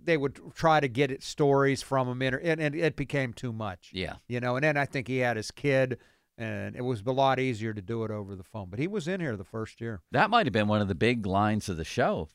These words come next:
Speaker 2: by the way, low-key yesterday, was "Long-time caller, first-time listener."
Speaker 1: <laughs>
Speaker 2: That was amazing,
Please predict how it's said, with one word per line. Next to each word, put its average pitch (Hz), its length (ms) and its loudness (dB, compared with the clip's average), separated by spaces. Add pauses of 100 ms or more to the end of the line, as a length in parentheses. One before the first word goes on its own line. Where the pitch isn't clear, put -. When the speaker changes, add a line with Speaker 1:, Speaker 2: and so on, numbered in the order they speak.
(160)
Speaker 2:
by 85 140 0
the 82 120 -6
way, 76 360 -6
low-key 92 540 -2
yesterday, 78 640 -2
was 82 260 -6
"Long-time 101 720 2
caller, 107 420 0
first-time 95 680 -2
listener." 92 540 0
Speaker 1:
<laughs> - 40 0 (580)
Speaker 2:
That 170 200 4
was 131 180 0 (200)
amazing, 147 640 2